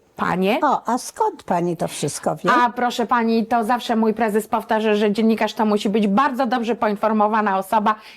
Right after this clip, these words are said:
Speaker 1: Nie mogę udzie-, u, u, po, po prostu zdradzać źródeł, ale,
Speaker 2: To,
Speaker 1: ale wiem.
Speaker 2: drodzy państwo, chcę zapewnić, że naprawdę pani Madzia jest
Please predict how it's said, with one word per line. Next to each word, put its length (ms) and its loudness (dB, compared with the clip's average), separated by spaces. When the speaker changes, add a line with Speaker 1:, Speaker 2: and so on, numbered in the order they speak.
Speaker 1:
Nie 160 6
mogę 300 2
udzie-, 520 2
u, 260 2
u, 300 2
po, 220 2
po 200 -2
prostu 280 -2
zdradzać 380 0
źródeł, 440 2
ale, 320 2
Speaker 2:
To, 120 0
Speaker 1:
ale 220 2
wiem. 200 4
Speaker 2:
drodzy 200 0
państwo, 440 -2
chcę 260 -2
zapewnić, 580 -2
że 160 0
naprawdę 640 0
pani 320 -2
Madzia 360 0
jest 260 -2